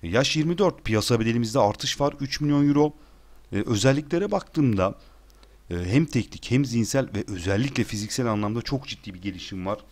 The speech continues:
E, çeviklik on dört, dayanıklılık on dört, denge on dört, güç on dört, hızı on altı, hızlanma on dört. E, bir bek oyuncusu için arkadaşlar oldukça iyi fiziksel özellikler. Bir F M Editör'e bakalım ama ciddi bir gelişim var.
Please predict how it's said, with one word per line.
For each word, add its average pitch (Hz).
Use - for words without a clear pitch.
E, 87
çeviklik 98
on 117
dört, 113
dayanıklılık 104
on 117
dört, 113
denge 87
on 147
dört, 139
güç 127
on 117
dört, 110
hızı 113
on 123
altı, 113
hızlanma 117
on 117
dört. 120
E, 87
bir 104
bek 135
oyuncusu 98
için 98
arkadaşlar 92
oldukça 110
iyi 95
fiziksel 95
özellikler. 92
Bir 110
F 120
M 117
Editör'e 101
bakalım 117
ama 101
ciddi -
bir 101
gelişim 95
var. 110